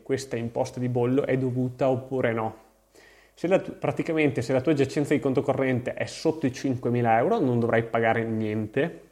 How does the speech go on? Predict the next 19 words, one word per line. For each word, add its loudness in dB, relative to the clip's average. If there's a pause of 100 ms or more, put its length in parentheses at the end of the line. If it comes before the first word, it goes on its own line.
(100)
mentre 0
se -6
la 4
tua 2
giacenza 0
di 0
conto 0 (280)
è -8
superiore 4
ai 0
cinquemila 0
euro 2
dovrai 4
pagare 2 (100)
appunto -4
trentaquattro 0
euro 6
e 4
venti -2